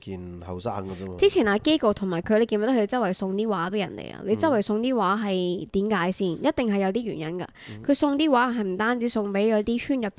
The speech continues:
Speaker 2: 嘅嗰啲名人，仲有送畀啲政界嘅嗰啲人咯。
Speaker 1: 嗯。
Speaker 2: 其實基哥係咪都知道，其實係想利用呢條女去拉攏一啲關係？點條女又心甘情願畀你利用啊？噉樣咯。
Speaker 1: 嗯，條女，哎呀，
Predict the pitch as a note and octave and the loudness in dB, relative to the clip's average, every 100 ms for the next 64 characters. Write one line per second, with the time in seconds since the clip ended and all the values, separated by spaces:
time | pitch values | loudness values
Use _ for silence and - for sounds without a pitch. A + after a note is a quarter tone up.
0 | F#3 F#3 G#3 B3 A3 A2 F#2+ E3+ F3 E3+ | -2 2 0 0 -2 -4 -4 -4 -2 -2
1 | F#3 G#3 G3+ G#3 A#3+ A3+ F3+ F3 D#3 E3 | -2 -2 -2 0 2 0 0 -2 -2 -4
2 | E3 E3 F3 - - A2+ G#2 G2 G2+ A#3+ | -4 -4 -4 -8 -14 -12 -10 -12 -4 -2
3 | B3 - _ _ D#4+ E4 - A#3+ F#3+ F3 | -2 -6 _ _ 2 4 0 -4 -4 -2
4 | A#3 B3+ B3 - C4 B3+ G#3+ G3 F#3 F#3 | 0 -2 -4 -4 -2 0 0 0 -2 -4
5 | G#3+ _ _ - - G#3+ A3+ A#3 A#3+ C#4+ | -8 _ _ -20 -4 2 4 4 4 4
6 | C#4+ A#3 A#3+ C#4 - E3 D#3 A3 G3+ G#3+ | 4 4 2 0 -4 -2 2 2 2 0
7 | G3 F#3+ G#3 G#3 F#3+ F#3+ F3+ B3 D#4 - | 0 -2 -4 -4 -2 -2 0 0 0 -2
8 | F3+ F#3 B3 G#3+ C4 C4 B3+ A#3 F3 F3 | 0 6 6 6 2 0 0 -2 -2 -2
9 | G3+ G#3+ F#3+ E3+ D#3+ D3+ D#3 E3 E3 F3 | -2 0 -2 -4 -4 -6 -8 -6 -4 -4
10 | F#3 G3+ G2+ F#2+ A2 A#2+ A#2 A2+ | -6 -8 -10 -6 -4 -4 -4 -8